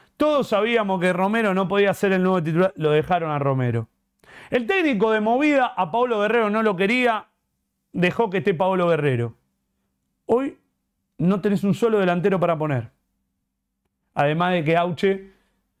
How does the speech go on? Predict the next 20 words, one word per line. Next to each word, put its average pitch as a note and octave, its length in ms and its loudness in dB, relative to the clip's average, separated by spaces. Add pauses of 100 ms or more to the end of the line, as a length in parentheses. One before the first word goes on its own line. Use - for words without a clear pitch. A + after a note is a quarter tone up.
(540)
el D3 160 2
otro D#3 260 0
día E3 480 0
cometió C#3+ 360 0
un D#3 100 2
error, D#3 380 0 (520)
ya - 180 -2
es - 160 -4
el C3+ 160 0
segundo D3+ 560 0
error C#3+ 440 0
en C3+ 140 0
este C#3+ 220 0
semestre, D3+ 640 -2 (260)
error D#3+ 300 2
grave F#3+ 380 0
de E3+ 80 -4
hacerse D#3 360 -4
expulsar, D3 520 2
¿no? A#3 320 -6